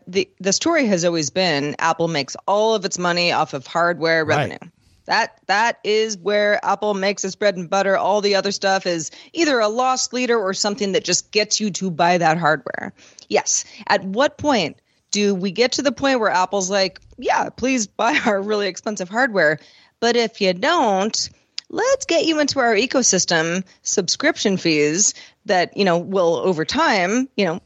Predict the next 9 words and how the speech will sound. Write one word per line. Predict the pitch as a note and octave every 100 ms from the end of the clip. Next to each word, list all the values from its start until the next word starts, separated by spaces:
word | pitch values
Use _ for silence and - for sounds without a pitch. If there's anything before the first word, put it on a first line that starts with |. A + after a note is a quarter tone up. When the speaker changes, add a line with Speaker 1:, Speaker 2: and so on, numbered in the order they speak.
| E3
Speaker 1:
hopefully | F#3 - G3+ G3+
you |
enjoy | F#3+ F#3+ G3+
the | F3+
experience, | - D4 A#3+ E3
but | - D#3
whatever, | F3 B3 G3+ D3+ E3 -
over | G#3+ F#3
time, | D#3+ - D#4+ G#3 F3 F3